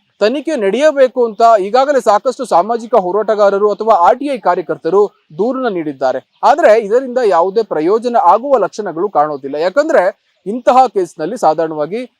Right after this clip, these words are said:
ಸಂತ್ರಸ್ತೆಯರು ಅಂತ ನಾವು ಯಾರನ್ನ ಕರಿತೀವಿ, ಆ ಮಹಿಳೆಯರು ಮಾತ್ರ ಬಂದು ದೂರನ್ನ ಕೊಡಬೇಕು. ಈಗಾಗಲೇ ನಾವು ಕೆಲವೊಂದು ಕೇಸ್, ಅಂದ್ರೆ ಪ್ರಜ್ವಲ್ ರೇವಣ್ಣ ಆಗಿರ್ಬೋದು, ಅದೇ, ಅದೇ ರೀತಿ ಇನ್ನು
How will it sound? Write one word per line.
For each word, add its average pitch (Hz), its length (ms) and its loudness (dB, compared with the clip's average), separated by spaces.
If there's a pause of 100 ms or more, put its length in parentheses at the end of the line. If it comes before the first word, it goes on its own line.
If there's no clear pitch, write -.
(140)
ಸಂತ್ರಸ್ತೆಯರು 269 760 2
ಅಂತ 254 140 -6
ನಾವು 220 220 -2
ಯಾರನ್ನ 196 320 2
ಕರಿತೀವಿ, 175 460 -6
ಆ 196 200 4
ಮಹಿಳೆಯರು 262 560 0
ಮಾತ್ರ 220 400 2
ಬಂದು 185 340 -4
ದೂರನ್ನ 190 280 -2
ಕೊಡಬೇಕು. 165 600 -2 (300)
ಈಗಾಗಲೇ 226 380 2
ನಾವು 254 260 0
ಕೆಲವೊಂದು 330 460 -2
ಕೇಸ್, 220 260 -2
ಅಂದ್ರೆ 233 240 -2
ಪ್ರಜ್ವಲ್ 190 420 -2
ರೇವಣ್ಣ 220 340 -2
ಆಗಿರ್ಬೋದು, 185 560 -2
ಅದೇ, - 460 -10
ಅದೇ 208 260 2
ರೀತಿ 269 260 -2
ಇನ್ನು 214 420 -2